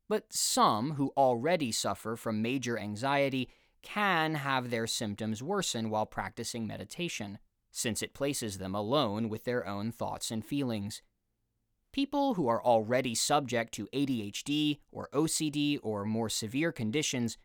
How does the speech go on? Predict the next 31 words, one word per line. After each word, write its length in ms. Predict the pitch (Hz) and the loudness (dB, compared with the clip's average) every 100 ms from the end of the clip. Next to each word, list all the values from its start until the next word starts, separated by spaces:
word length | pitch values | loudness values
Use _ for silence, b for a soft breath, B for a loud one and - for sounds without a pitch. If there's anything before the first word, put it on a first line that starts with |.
| _ - | _ -4
may 220 | 147 208 | 0 0
find 360 | - 165 165 | 0 0 0
their 180 | 147 131 | 0 -2
symptoms 580 | 127 - 190 147 120 - | -2 -2 -2 -2 -2 -2
worsened 500 | 180 240 - 110 107 - _ | 0 2 2 0 -4 -8 _
by 140 | - 165 | 0 0
meditation 640 | 131 117 117 101 - 98 | 0 -2 -4 -8 -8 -8
as 140 | 98 | -10
well. 400 | 107 113 113 107 - _ _ _ _ _ _ _ _ _ | -6 -6 -6 -8 -14 _ _ _ _ _ _ _ _ _
Asking 460 | 190 214 - 190 185 | 2 4 4 2 2
a 60 | |
therapist 680 | - 160 117 104 95 87 - | 4 4 6 2 -2 -4 -4
or 200 | 104 98 | -4 0
doctor 440 | 107 123 - 123 | 4 4 4 2
might 300 | 123 156 262 | 2 4 2
be 140 | - 220 | 0 -2
something 340 | - 190 180 | 0 0 0
to 80 | 160 | -2
consider 560 | 156 185 - 262 190 - | 0 0 0 0 0 -4
if 160 | 98 | -8
you're 160 | - 90 | -8 -8
worried, 460 | 95 160 101 - - _ _ _ | -4 -2 -2 -6 -14 _ _ _
though 200 | 160 160 | 4 6
again, 420 | 156 147 165 135 - | 4 4 4 2 0
for 100 | 156 | 0
the 100 | 156 | 0
vast 440 | 151 190 202 - | 2 0 0 0
majority 520 | 147 120 123 120 113 | 0 2 2 2 2
of 120 | 110 - | -2 -4
people, 340 | 175 160 156 | -6 -2 0
this 240 | 143 - | 0 -2